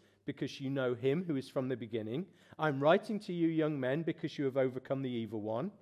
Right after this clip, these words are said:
"I write to you, dear children, because you know the Father. I write to you, fathers, because you know him who is from the beginning.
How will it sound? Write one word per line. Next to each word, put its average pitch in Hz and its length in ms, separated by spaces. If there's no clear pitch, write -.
"I 185 120
write 160 300
to - 120
you, 214 80
dear 147 240
children, 135 500
because 175 320
you 135 80
know 131 160
the 131 100
Father. 120 480
I 143 140
write 151 280
to 202 120
you, 202 80
fathers, 147 460
because - 360
you 139 80
know 131 220
him 123 240
who 160 100
is 147 140
from 135 200
the 123 60
beginning. 117 480